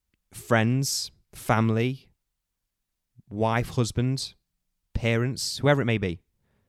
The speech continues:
and they're giving you financial advice,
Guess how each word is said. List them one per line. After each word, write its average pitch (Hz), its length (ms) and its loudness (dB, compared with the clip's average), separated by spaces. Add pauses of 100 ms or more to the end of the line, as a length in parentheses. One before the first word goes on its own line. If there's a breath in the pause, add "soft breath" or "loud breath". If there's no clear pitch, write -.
(960)
and 127 140 4
they're 165 100 6
giving 156 300 2
you 151 100 2
financial 131 640 -2
advice, 95 600 -4